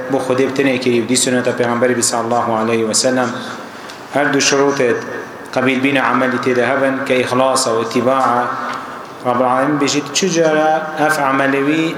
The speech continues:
نه تبذر کرن؟ و الا او در رجا قیامت اجراوی و الگرته و وی عملی و اف عمل صالح دی گلک گلک بزوریش بید." یعنی خو رب العالمین هندیش بو نه التبه. یعنی کتو بجید تنویش اگه کریم ای خیر دی بوده تنویسین،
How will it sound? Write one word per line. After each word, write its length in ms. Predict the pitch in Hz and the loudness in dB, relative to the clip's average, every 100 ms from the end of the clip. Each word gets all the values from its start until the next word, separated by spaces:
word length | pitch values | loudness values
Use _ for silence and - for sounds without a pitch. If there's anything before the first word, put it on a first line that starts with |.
| 147 | 0
نه 240 | 151 139 | 2 2
تبذر 380 | 127 123 117 117 | 0 0 0 -2
کرن؟ 320 | - 113 107 101 - - - - - - - - - - | -2 -2 -2 -6 -10 -14 -14 -16 -16 -18 -18 -18 -18 -4
و 40 | 131 | 0
الا 340 | 143 143 143 | 2 2 2
او 60 | 147 | 2
در 120 | 143 | 2
رجا 220 | 135 135 | 2 0
قیامت 380 | 131 131 143 147 | 0 2 2 2
اجراوی 540 | 147 139 131 135 143 | 2 2 2 2 2
و 60 | 147 | 2
الگرته 440 | 143 135 139 139 | 2 0 0 2
و 80 | 131 | 2
وی 160 | 131 135 | 2 2
عملی 500 | 123 127 127 135 139 139 - - | 2 0 2 2 0 -4 -6 0
و 40 | |
اف 200 | 127 135 | 0 2
عمل 340 | 131 131 131 127 | 0 0 2 2
صالح 360 | - 127 143 | 2 2 0
دی 80 | 131 | 0
گلک 300 | 120 143 139 | 0 0 0
گلک 240 | 139 135 123 | 2 0 0
بزوریش 520 | 123 120 131 117 104 | 0 0 2 0 0
بید." 200 | 107 104 - - - | -2 -4 -10 -14 -8
یعنی 200 | 120 120 | -4 -2
خو 180 | 120 147 | 0 0
رب 140 | 143 | 2
العالمین 380 | 131 131 131 151 | 2 2 2 0
هندیش 300 | 139 143 156 | 0 0 0
بو 100 | 135 | 0
نه 100 | 147 | 2
التبه. 420 | 147 120 113 110 101 - - - - - | 2 0 0 0 0 -6 -10 -12 -14 -6
یعنی 160 | 117 117 | -2 0
کتو 160 | 123 | 0
بجید 200 | 123 120 | 0 0
تنویش 420 | - 131 131 143 139 | 0 2 2 2 2
اگه 200 | 127 127 | 2 2
کریم 260 | 156 151 147 | 2 0 0
ای 120 | 135 | 0
خیر 260 | 131 139 127 | 0 0 0
دی 60 | |
بوده 280 | 120 123 120 | 0 0 0
تنویسین، 560 | 117 117 113 113 147 | 0 0 0 2 0